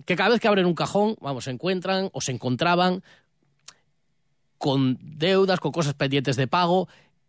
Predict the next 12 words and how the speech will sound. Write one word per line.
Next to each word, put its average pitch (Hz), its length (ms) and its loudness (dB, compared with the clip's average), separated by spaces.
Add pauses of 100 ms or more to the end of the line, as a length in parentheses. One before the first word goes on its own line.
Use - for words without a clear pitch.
(100)
que - 80 -2
el 156 120 0
club 220 180 4
estaba 175 260 2
en 151 100 2
una 185 160 4
situación, 180 680 0
si 156 220 -2
no 226 160 4
de, 220 100 2
de 170 520 2 (540)
liquidación 208 840 0